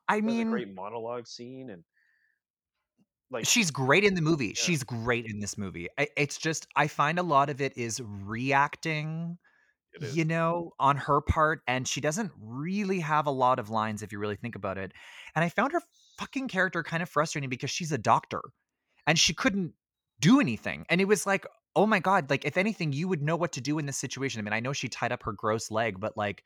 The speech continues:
Speaker 2: Yeah.
Speaker 1: I don't know.
Speaker 2: For
Speaker 1: I mean,
Speaker 2: sure, and,
Speaker 1: I l-
Speaker 2: and similar to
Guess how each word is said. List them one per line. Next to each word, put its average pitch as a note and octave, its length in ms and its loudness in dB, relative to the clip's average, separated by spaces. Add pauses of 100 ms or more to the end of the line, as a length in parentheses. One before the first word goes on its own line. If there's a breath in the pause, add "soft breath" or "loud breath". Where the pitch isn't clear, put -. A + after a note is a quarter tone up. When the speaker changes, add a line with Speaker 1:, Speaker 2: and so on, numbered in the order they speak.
(240 soft breath)
Speaker 2:
Yeah. G2+ 320 -6 (680)
Speaker 1:
I G#3 240 0
don't A2 220 -8
know. G#2 280 -4
Speaker 2:
For C3+ 80 -2
Speaker 1:
I D#3+ 80 2
mean, B2+ 320 2
Speaker 2:
sure, - 60 -14
and, C3 140 6
Speaker 1:
I D3 80 4
l- D3 80 2
Speaker 2:
and C3+ 80 -2 (100)
similar E3+ 300 2 (100)
to B2 300 4